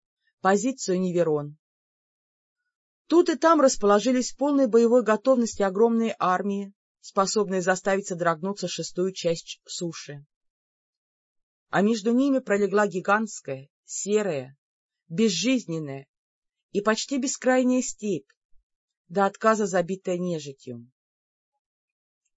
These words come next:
Чем не начало славной головоломки? Сейчас господин Аро напоминал, какими силами в данный момент располагает Союз. Подсчёты несложные.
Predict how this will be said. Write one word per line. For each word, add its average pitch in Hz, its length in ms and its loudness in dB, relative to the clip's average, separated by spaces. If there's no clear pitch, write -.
Чем 311 260 0
не 208 80 2
начало 175 440 0
славной 170 360 -2
головоломки? 156 800 -2
Сейчас 311 460 -2
господин 196 540 0
Аро 175 320 2
напоминал, 214 560 2
какими 226 380 -2
силами 247 440 0
в 190 60 -6
данный 214 340 0
момент 202 380 -2
располагает 180 640 -2
Союз. 160 640 -10
Подсчёты 262 460 -4
несложные. 147 840 -4